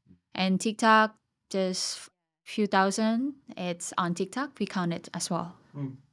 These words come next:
Speaker 2: Do you ever have an oppor-, do you ever run into the situation where you, you work with a client and they may have a specific influencer in mind, and you approach that specific influencer and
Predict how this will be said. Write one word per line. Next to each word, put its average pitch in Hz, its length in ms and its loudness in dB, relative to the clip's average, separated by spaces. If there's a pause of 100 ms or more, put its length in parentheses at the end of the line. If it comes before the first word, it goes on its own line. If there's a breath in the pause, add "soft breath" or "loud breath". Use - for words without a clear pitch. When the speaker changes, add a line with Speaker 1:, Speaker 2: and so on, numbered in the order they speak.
(600)
Speaker 2:
Do 110 120 2
you 160 160 10
ever 190 240 8
have 104 200 6
an 98 100 6
oppor-, 95 360 4
do 110 100 4
you 131 40 8
ever 151 140 8
run 107 160 8
into 98 160 2
the 101 80 4
situation 92 760 2
where 90 320 4 (100)
you, 90 500 0
you 98 160 0
work 92 240 4
with 92 100 2
a 90 60 0
client 87 460 -2 (400)
and 92 400 -2
they 92 240 2
may 95 200 -2
have 92 180 -2
a 87 40 -2
specific - 480 -2
influencer 90 640 0
in 87 80 -4
mind, 92 480 -2 (160)
and 95 240 0
you 98 160 4
approach 95 320 4
that 92 140 2
specific - 380 -4
influencer 92 840 0
and 87 360 0